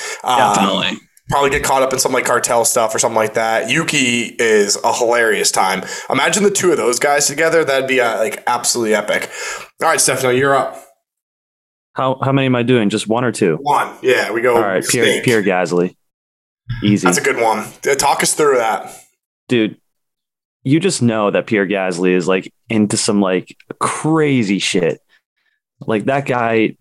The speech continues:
Speaker 3: definitely hangs out with exclusively supermodels and Yuki Tsunoda.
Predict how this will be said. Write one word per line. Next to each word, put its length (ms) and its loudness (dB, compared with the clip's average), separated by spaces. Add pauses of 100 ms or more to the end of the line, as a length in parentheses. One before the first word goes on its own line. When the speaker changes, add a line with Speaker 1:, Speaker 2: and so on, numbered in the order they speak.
Speaker 3:
definitely 360 0
hangs 260 -2
out 240 0
with 180 0
exclusively 680 0
supermodels 760 0
and 180 2
Yuki 200 2
Tsunoda. 520 -2